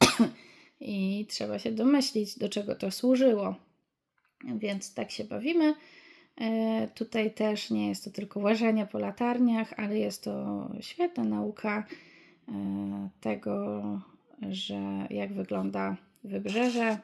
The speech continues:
Możemy sobie porozmawiać o morzu. No i też duma taka, nie? Że zdobyłyśmy to czy tamto. E, też jakie kraje są nad morzem, czyli w jakich w ogóle możemy szukać latarni morskich,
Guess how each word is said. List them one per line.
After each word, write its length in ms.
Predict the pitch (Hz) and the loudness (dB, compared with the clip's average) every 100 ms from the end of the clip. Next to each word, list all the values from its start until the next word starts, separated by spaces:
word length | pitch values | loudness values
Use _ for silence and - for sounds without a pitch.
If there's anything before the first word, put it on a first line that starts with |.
| _ _ - - - | _ _ -20 -20 -14
Możemy 260 | 196 196 190 | -8 -4 -4
sobie 220 | - 196 | -4 -10
porozmawiać 480 | 196 185 196 190 233 | -8 -6 -6 -6 2
o 40 | |
morzu. 480 | 254 269 247 233 226 - - - - | 4 4 4 4 0 -4 -20 -18 -8
No 380 | - 214 240 320 508 523 | -2 4 6 6 6 4
i 40 | 427 | 4
też 200 | 254 226 | 2 0
duma 420 | - 220 240 220 | 0 4 6 4
taka, 340 | 208 202 - 202 | 0 -6 -4 0
nie? 220 | 269 403 | 2 0
Że 160 | - 226 | -4 -4
zdobyłyśmy 640 | - 202 208 202 - 202 | -4 -4 -4 -4 -4 -6
to 140 | 190 | -6
czy 160 | - 190 | -8 -6
tamto. 500 | 277 285 269 247 226 - - - _ _ - | 0 2 2 0 -2 -4 -20 -20 _ _ -10
E, 400 | 208 196 196 196 196 | -6 -4 -2 -4 -4
też 220 | 202 208 | -4 -4
jakie 240 | 196 202 | -4 -6
kraje 400 | 190 202 - 202 | -8 -6 -4 -4
są 520 | 196 208 202 196 208 - - | -6 -6 -2 -2 -4 -8 -6
nad 240 | 214 208 208 | -4 -2 -4
morzem, 480 | 202 202 208 208 | -2 -2 -2 -2
czyli 400 | 202 208 202 208 | -4 -4 -2 -2
w 20 | 202 | -2
jakich 340 | 202 202 202 | -4 -4 -6
w 60 | 214 | -6
ogóle 280 | 208 202 | -4 -4
możemy 460 | 202 196 208 220 226 | -2 -2 0 2 0
szukać 400 | - 240 233 233 | -2 -4 -4 -4
latarni 560 | 233 233 226 226 226 220 | -6 -2 -2 0 0 0
morskich, 680 | 220 214 220 - 220 - | 0 -2 -8 -6 -6 -6